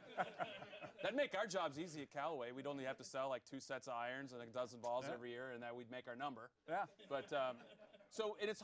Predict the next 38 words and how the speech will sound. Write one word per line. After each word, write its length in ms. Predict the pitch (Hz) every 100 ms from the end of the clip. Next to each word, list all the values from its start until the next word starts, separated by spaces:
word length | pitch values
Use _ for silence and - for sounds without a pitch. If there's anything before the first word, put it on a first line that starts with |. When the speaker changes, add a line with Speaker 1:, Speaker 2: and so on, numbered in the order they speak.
| 208
Speaker 1:
I 80 | 247
think 180 | 370 240
it's 140 | 151
hard, 340 | 170 170 165 139 _ _ 156
'cause 140 | 151 170
I 100 | 175
love 240 | 175 156
that 180 | 135 127
style, 300 | - 135 127
too. 240 | - 123 113
It's 120 | -
one 140 | 127
of 60 | 123
the 80 | 120
reasons 420 | 120 110 120 107 -
anytime 500 | 165 160 143 135 123
anybody 500 | 120 120 107 113 110
invites 400 | 104 110 107 -
me 180 | 107 98 _ -
Speaker 2:
Yeah. 120 | 120 92 -
Speaker 1:
to 80 |
go 240 | 104 117 110
to 260 | 107 104 - _ _ -
Bandon, 460 | 120 117 110 107 117
I'll, 160 | 117 113
I'll 140 | 117
go. 320 | 104 107 95 110
I 60 |
don't 140 | 131 -
care 160 | 123 120
who 100 | 107
it 40 |
is. 140 | 104 104
If 100 | 110
it's 140 | 117
my 160 | 123 120
annoying 340 | 120 127 120
neighbor 460 | 113 117 110 104